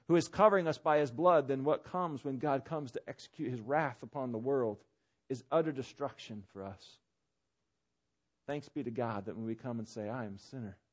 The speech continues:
I need help and I need forgiveness," we put our lives before Him. He says, "I forgive you. I've covered you with the blood of Jesus Christ. And now come and belong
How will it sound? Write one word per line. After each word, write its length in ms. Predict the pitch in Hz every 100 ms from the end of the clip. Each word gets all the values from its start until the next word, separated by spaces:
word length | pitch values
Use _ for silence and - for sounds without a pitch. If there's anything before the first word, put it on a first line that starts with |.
| _ _ _ _ _ _
I 120 | 139
need 140 | 120
help 220 | 104 120 113
and 80 |
I 100 | 120
need 180 | 127 123
forgiveness," 480 | - 101 120 107 -
we 160 | 113 113 _ _ _
put 140 | 180
our 100 | 165
lives 260 | 135 131 123
before 300 | 120 - 120
Him. 60 | 117
He 80 |
says, 420 | 113 113 104 101 - _ _ _ _ -
"I 120 | 120
forgive 400 | 120 107 101 95
you. 160 | 92 95 _ _ _ _ -
I've 180 | 110 -
covered 320 | 143 135 135
you 160 | 131 127
with 160 | 120
the 80 | 117
blood 240 | 110 117
of 80 | 117
Jesus 340 | 110 117 110 -
Christ. 440 | - 92 92 - _ _ _ _
And 100 | 110
now 140 | 110 110
come 420 | - 156 143 147 -
and 160 | 120 107
belong 680 | 107 110 120 120 120 120